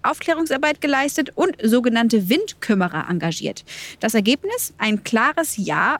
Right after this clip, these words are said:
für den Windkraftausbau, wo sechs Jahre zuvor noch die Mehrheit beim Bürgerentscheid dagegen gestimmt hat. Wie es dazu kam, verrät mir jetzt Johannes Grebner. Er ist der Bürgermeister von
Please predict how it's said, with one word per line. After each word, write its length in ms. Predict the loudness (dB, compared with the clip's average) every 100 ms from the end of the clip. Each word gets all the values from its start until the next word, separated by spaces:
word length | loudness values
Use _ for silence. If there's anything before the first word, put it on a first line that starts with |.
| -6
für 220 | -4 0
den 260 | 0 0
Windkraftausbau, 1080 | 0 0 -2 -8 -6 -10 -8 -2 0 0 -2
wo 160 | 0 2
sechs 260 | 2 -2 -4
Jahre 220 | -4 -2
zuvor 380 | -6 -2 0 0
noch 180 | -2
die 160 | 0 2
Mehrheit 440 | 2 2 0 0
beim 200 | 2 2
Bürgerentscheid 760 | 2 2 0 -2 -2 -2 -4 0
dagegen 380 | 2 4 4 2
gestimmt 420 | -2 -8 -12 -10
hat. 220 | -12 -12 -14 -14 -12 -14 -2
Wie 160 | 2
es 80 | 2
dazu 260 | 0 -2 -4
kam, 320 | 0 -2 -2
verrät 360 | -4 -2 0 2
mir 100 | 0
jetzt 240 | 0 -4
Johannes 500 | -2 2 4 2 0
Grebner. 480 | 0 0 2 -2 0
Er 160 | 0 0
ist 180 | -2 0
der 120 | -2
Bürgermeister 680 | 2 0 2 0 -2 -2 -4
von 220 | -4 -6